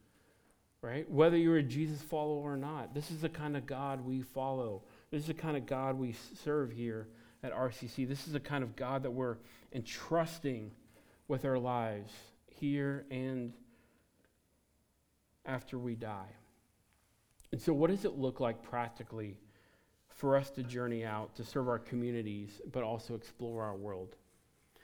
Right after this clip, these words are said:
And so I wanna, I already get, sort of gave you the gospel why, uh, because as Jesus followers,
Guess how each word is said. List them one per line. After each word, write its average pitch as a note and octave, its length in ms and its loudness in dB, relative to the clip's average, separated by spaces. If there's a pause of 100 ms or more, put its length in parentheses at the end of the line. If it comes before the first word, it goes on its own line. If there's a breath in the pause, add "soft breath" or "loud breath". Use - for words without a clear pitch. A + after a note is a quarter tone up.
(220 soft breath)
And D3 100 0
so C#3 320 4 (420)
I C#3+ 60 0
wanna, F3 300 6
I D3+ 80 6
already F3 200 6
get, D#3+ 300 2
sort D#3+ 220 6
of B2 100 2
gave C#3 220 4
you C3 60 4
the A#2 100 2
gospel A#2+ 580 0
why, A2+ 420 2 (600 soft breath)
uh, B2+ 100 0
because B2+ 340 2
as C3+ 240 2
Jesus C3 400 0
followers, D#3 800 0